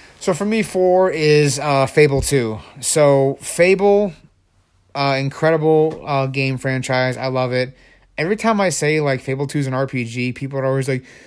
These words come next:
"Fable two is not an R P G. Like, you,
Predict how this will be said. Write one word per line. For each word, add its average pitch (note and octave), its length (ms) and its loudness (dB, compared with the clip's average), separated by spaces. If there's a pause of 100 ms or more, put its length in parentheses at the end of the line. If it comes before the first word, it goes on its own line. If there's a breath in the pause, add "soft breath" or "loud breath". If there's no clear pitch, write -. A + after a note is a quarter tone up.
(320 loud breath)
"Fable G3+ 340 2
two G3 220 2
is E3 100 2
not D#3+ 160 6
an D#3 140 2
R D3 160 4
P D3 200 -4
G. C#3 380 0
Like, C#3+ 320 0 (280 loud breath)
you, F3+ 180 -2